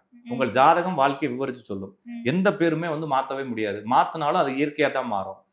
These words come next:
Speaker 1: ம்.
Speaker 2: அப்படி மாறி நல்லா இருக்கவங்க நல்லா இருக்காங்க, கெட்டு போறவங்க கெட்டு போறாங்க. இப்ப என்னன்னா, இந்த பேர்கள் மாறும் பொழுது, அப்ப க-, நான் சொன்ன மாதிரி ஒரு பெண் பேர் சொன்னேன், அந்த பெண் வந்து அம்மா வீட்டுல இருப்பாங்கன்னா, அதை அக்செப்ட் பண்ணிக்கணும்.
Speaker 1: ம்.
Speaker 2: அதை எதிர்த்து போராடாம, அதுக்கு தகுந்த மாதிரி வாழ்க்கையை டிசைன் பண்ணிக்கிட்டு,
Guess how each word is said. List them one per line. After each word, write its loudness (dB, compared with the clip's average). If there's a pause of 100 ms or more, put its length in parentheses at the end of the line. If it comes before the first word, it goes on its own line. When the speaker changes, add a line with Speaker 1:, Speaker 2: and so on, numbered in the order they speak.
Speaker 1:
ம். -18
Speaker 2:
அப்படி 0
மாறி 6
நல்லா 6
இருக்கவங்க -2
நல்லா 0
இருக்காங்க, -2
கெட்டு -4
போறவங்க -2
கெட்டு -6
போறாங்க. 0
இப்ப -4
என்னன்னா, 0
இந்த -2
பேர்கள் 2
மாறும் 0
பொழுது, -10 (320)
அப்ப 6
க-, 8
நான் 2
சொன்ன 0
மாதிரி 4
ஒரு 0
பெண் 0
பேர் 2
சொன்னேன், -4
அந்த -6
பெண் -2
வந்து 0
அம்மா 2
வீட்டுல -4
இருப்பாங்கன்னா, -4 (300)
அதை 6
அக்செப்ட் 2
பண்ணிக்கணும். -8 (360)
Speaker 1:
ம். -16 (220)
Speaker 2:
அதை 0
எதிர்த்து 2
போராடாம, 2
அதுக்கு 2
தகுந்த 2
மாதிரி 4
வாழ்க்கையை 2
டிசைன் -4
பண்ணிக்கிட்டு, -6